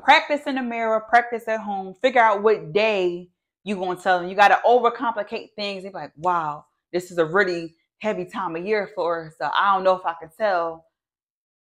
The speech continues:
my supervisor yet." All right, you know what? Or I'm gonna work super hard now so that when I leave, I won't feel as guilty, even though it's, my time here is done. I really need to go.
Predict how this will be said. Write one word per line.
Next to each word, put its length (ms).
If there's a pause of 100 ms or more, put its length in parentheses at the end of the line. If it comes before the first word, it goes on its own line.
(640)
my 120
supervisor 720
yet." 480
All 120
right, 300
you 160
know 140
what? 360
Or 120
I'm 140
gonna 100
work 240
super 240
hard 440
now 480 (220)
so 240
that 300 (440)
when 200
I 140
leave, 400
I 140
won't 260
feel 160
as 160
guilty, 360 (160)
even 260
though 320
it's, 140 (140)
my 180
time 360
here 180
is 200
done. 260
I 100
really 280
need 160
to 80
go. 200